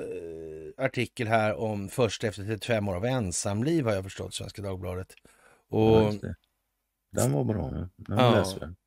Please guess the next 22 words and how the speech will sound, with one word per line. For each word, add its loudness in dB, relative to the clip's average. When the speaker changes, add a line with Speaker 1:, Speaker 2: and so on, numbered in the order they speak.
Speaker 1:
Ja, 6
faktiskt -2
alltså. -4
Och, -4
och -6
nu 0
är 8
den 4
ju 4
lång, 2
alltså. -8
Och -12
klockan -2
är -2
mycket. -4
Så, -4
så 6
vad 0
ska -4
man 2
säga 4
egentligen? -4